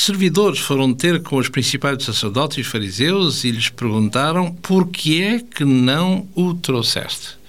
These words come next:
Portanto, eh, eles, eh, contrataram polícias, eh,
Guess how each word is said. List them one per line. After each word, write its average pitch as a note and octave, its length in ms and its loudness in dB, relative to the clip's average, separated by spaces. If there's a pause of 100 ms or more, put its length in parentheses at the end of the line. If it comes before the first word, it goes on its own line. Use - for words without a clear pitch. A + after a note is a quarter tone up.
(300)
Portanto, - 400 -8 (640)
eh, A#2+ 260 -10
eles, G#2+ 320 -6
eh, A2 300 -4
contrataram G#2 480 -4
polícias, A2+ 560 -6
eh, G#2 40 -14